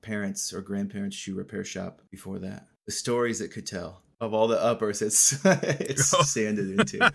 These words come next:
Speaker 2: <laughs>
Speaker 1: Yeah.
Speaker 2: So this thing's over a hundred years old. Does stuff come up with it in the time that you've had it? And, like, what happens when you need to fix that thing?
Speaker 1: Everything's set up on a clutch. So there's one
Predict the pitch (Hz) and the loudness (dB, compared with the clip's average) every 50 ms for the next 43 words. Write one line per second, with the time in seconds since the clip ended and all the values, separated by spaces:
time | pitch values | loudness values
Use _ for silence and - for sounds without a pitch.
0 | - - 202 - - - 120 117 113 107 - _ - 117 - 147 143 143 139 139 | 2 0 0 0 2 2 2 2 2 2 0 _ -2 2 4 6 6 8 6 6
1 | - - 147 143 139 123 107 123 113 123 127 113 123 127 113 104 117 113 107 95 | 6 6 6 8 8 6 6 2 0 0 0 2 2 2 2 4 2 0 -2 -2
2 | 101 90 87 92 87 82 76 101 113 113 98 87 82 76 73 - _ _ - 110 | -4 -6 -4 -4 -6 -6 -6 -6 -6 -6 -6 -6 -8 -10 -12 -16 _ _ -14 -10
3 | 107 104 98 - - - 131 120 - - - 123 104 98 92 101 - 147 147 143 | -6 -4 -2 -2 0 2 2 2 2 0 -2 0 0 0 0 -2 -2 -2 -2 -2
4 | 170 185 - - - 110 104 98 90 107 104 101 104 104 107 92 98 92 87 - | -2 -4 -6 -6 -6 -6 -6 -4 -4 -2 -2 0 -2 -2 -4 -6 -6 -8 -8 -6
5 | - 95 95 110 127 160 - 80 - - 98 95 87 80 - - 117 120 117 - | -6 -4 -4 -4 -4 -4 -6 -8 -10 -10 -8 -8 -8 -8 -8 -6 -6 -6 -4 -2
6 | 117 123 139 139 107 80 76 82 85 82 82 82 87 95 92 80 69 - - 131 | 0 0 0 0 -4 -8 -8 -8 -8 -8 -8 -8 -8 -8 -8 -8 -10 -10 -8 -8
7 | 143 143 - - - - - 78 - - 98 95 _ _ _ _ _ _ _ - | -8 -6 -8 -12 -14 -18 -18 -18 -18 -18 -18 -20 _ _ _ _ _ _ _ -8
8 | - 127 123 135 135 143 123 117 - - 139 135 135 139 123 107 - - - 98 | -6 -6 -4 -4 -4 -4 -2 -2 0 0 0 0 -2 -4 -6 -6 -6 -6 -8 -8
9 | - - - - - _ - - 113 98 98 95 98 101 104 107 113 120 123 120 | -8 -8 -12 -16 -18 _ -12 -8 -6 -6 -6 -6 -8 -8 -6 -6 -4 -2 -2 -2
10 | 123 127 123 | -4 -6 -8